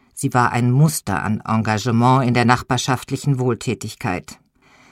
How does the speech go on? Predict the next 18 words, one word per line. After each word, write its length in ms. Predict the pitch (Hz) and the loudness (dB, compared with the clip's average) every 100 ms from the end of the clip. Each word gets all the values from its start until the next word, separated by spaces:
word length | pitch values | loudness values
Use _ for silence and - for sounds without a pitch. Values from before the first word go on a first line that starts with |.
| _ _ _ | _ _ _
Fehlte 500 | _ - 147 123 139 | _ 0 2 2 0
allerdings 600 | 113 127 139 139 143 - | 2 2 2 2 2 0
noch 200 | 147 147 | 0 0
dieses 460 | - 135 131 143 - | -2 -2 0 -2 0
luminose 640 | 151 160 170 175 165 135 | 4 6 6 6 8 6
Service 600 | 117 113 113 123 131 - | 2 -2 0 0 -2 -2
mit 180 | 143 139 | -2 2
dem 160 | 143 143 | 0 4
Blumenmuster, 720 | 151 127 110 113 - 110 104 - - _ _ _ - | 4 4 2 0 -4 -6 -6 -12 -20 _ _ _ -6
weshalb 340 | 127 156 156 | 2 4 4
sie 120 | 160 | 4
die 100 | 151 | 4
Sendung 380 | 147 151 165 160 | 6 6 6 4
auf 240 | 127 - | 4 0
keinen 360 | - 156 156 135 | 0 4 4 2
Fall 280 | - 123 117 | -2 -4 -2
verpassen 520 | 143 - 117 - 95 | -4 -4 -6 -4 -6
wollte. 360 | 92 87 - | -6 -8 -12